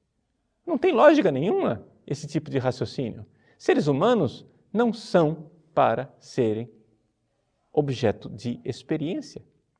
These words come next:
A igreja é absolutamente contrária a esse tipo de risco, porque a vida humana tem uma grande dignidade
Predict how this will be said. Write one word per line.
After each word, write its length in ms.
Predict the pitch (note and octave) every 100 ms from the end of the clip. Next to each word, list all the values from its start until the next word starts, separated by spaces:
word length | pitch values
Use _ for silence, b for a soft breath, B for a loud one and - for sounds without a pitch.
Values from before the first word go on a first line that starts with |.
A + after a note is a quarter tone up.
| _ _
A 80 | -
igreja 360 | C3 A2+ A#2+ -
é 100 | E3
absolutamente 680 | C3+ - C3 A2 A2 A2 -
contrária 560 | F3 E3 G#3 D#4+ B3 B B
a 80 | -
esse 160 | E3+ F#3
tipo 240 | A3 A3
de 140 | F#3
risco, 440 | D3+ B3 B3+ - - B B
porque 220 | C#3 D3
a 40 |
vida 240 | A2 C3 A#2+
humana 240 | A2 D3+
tem 160 | - C#3+
uma 160 | C#3
grande 440 | A#2 G2 C#3 F#3+ B2+
dignidade 680 | A#2+ A2+ G#2+ G#2+ A2 A2